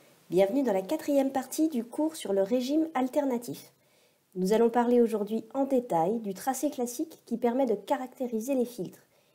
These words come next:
Il s'agit du diagramme de Bode. Tout d'abord, faisons quelques rappels. Un filtre est représenté mathématiquement par sa fonction de transfert,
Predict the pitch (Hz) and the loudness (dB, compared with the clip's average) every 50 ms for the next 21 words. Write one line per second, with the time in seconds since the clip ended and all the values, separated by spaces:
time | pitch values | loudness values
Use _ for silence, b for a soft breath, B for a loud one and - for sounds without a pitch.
0 | _ - - 156 151 - 180 170 165 180 226 294 - - - 160 147 160 196 202 | _ -10 -8 -6 -2 0 0 0 0 0 -2 -2 -4 -6 -8 -6 0 2 2 2
1 | 220 240 269 285 247 208 190 175 165 147 131 - 120 - _ _ _ _ _ _ | 2 2 0 0 2 0 0 0 0 0 -2 -4 -8 -16 _ _ _ _ _ _
2 | _ _ _ _ _ _ _ _ _ _ _ _ _ _ _ _ _ _ _ _ | _ _ _ _ _ _ _ _ _ _ _ _ _ _ _ _ _ _ _ _
3 | _ _ _ _ _ _ _ _ _ _ _ _ _ _ _ _ _ _ _ - | _ _ _ _ _ _ _ _ _ _ _ _ _ _ _ _ _ _ _ -8
4 | - 190 202 196 185 220 262 294 311 - - - - 214 208 240 294 294 277 226 | 0 4 4 4 6 4 4 4 2 0 -4 -4 -2 0 0 2 2 2 2 0
5 | 208 - 262 240 202 180 185 - 135 131 131 - - - _ _ _ _ _ _ | 0 0 -2 -2 -2 -4 -4 -6 -8 -10 -10 -14 -18 -20 _ _ _ _ _ _
6 | _ _ _ _ _ _ _ _ _ _ _ _ _ _ _ _ _ _ _ _ | _ _ _ _ _ _ _ _ _ _ _ _ _ _ _ _ _ _ _ _
7 | _ _ _ _ _ _ _ _ - 196 185 185 185 - 254 311 - - - - | _ _ _ _ _ _ _ _ -4 -4 -4 -2 -2 -2 -2 -2 -2 -4 -10 -18
8 | - _ 208 202 - - - 190 214 240 240 - 311 269 262 247 247 - 208 175 | -8 _ 0 0 0 0 0 0 0 0 2 2 2 2 0 0 0 0 0 0
9 | - - - - 190 233 269 - 269 214 180 170 - - 175 - 185 180 208 302 | 0 -2 -2 0 0 0 0 0 0 0 0 -2 -4 -8 -6 -2 0 0 0 0
10 | - b b b b b b - 147 156 - - - 185 - 277 294 - - 330 | -4 b b b b b b -4 -2 -2 0 0 -2 -2 -2 -4 -4 -4 -2 -2
11 | 320 294 247 - - 233 233 - - 180 156 139 - - | -2 -2 -2 -2 -6 -8 -8 -6 -6 -6 -6 -6 -8 -12